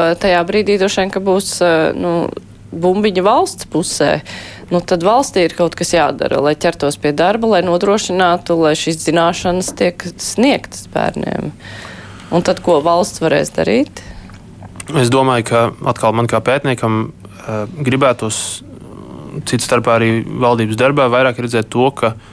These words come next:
Speaker 2: lēmumi ir balstīti datos un z-, zinātniskākā pieejā tam, ko mēs tur redzam. Un, eh, šādā griezumā tas ļauj motivēt konkrētāk kaut kādas darbības, eh,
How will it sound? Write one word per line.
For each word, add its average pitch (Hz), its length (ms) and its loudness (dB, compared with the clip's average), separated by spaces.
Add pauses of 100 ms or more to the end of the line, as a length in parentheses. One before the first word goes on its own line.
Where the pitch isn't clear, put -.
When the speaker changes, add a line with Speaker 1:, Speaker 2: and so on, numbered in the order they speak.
(360)
Speaker 2:
lēmumi 123 540 2
ir 117 160 -4
balstīti 113 760 0 (960)
datos 120 680 0 (100)
un 113 140 -2
z-, 113 140 -6 (360)
zinātniskākā 113 720 0
pieejā 113 380 2
tam, 113 160 0
ko - 120 -4
mēs - 200 -6
tur 107 100 -6
redzam. 110 380 -2 (720)
Un, 110 400 -2
eh, 107 200 4
šādā 123 340 2
griezumā 143 500 2 (640)
tas - 260 -2
ļauj 127 380 4
motivēt 131 520 0
konkrētāk 135 640 0
kaut 127 200 0
kādas 120 240 0
darbības, 120 580 -2
eh, - 460 -4